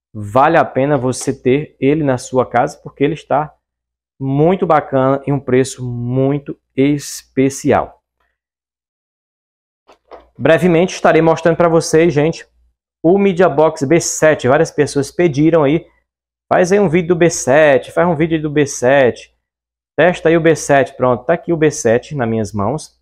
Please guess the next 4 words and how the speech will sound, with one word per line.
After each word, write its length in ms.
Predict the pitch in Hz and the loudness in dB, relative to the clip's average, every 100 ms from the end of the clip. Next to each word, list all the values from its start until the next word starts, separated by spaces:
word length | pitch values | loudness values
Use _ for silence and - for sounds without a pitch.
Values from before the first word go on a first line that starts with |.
| _ _ _ _ _ - | _ _ _ _ _ -4
Em 120 | 190 | 0
breve 360 | 143 127 135 139 | 2 2 2 -2
estarei 580 | - 139 123 135 135 - _ _ _ - _ _ | 0 2 2 0 -4 -20 _ _ _ -20 _ _
fazendo, 760 | 156 151 123 135 147 143 143 | 0 2 2 0 0 -2 -4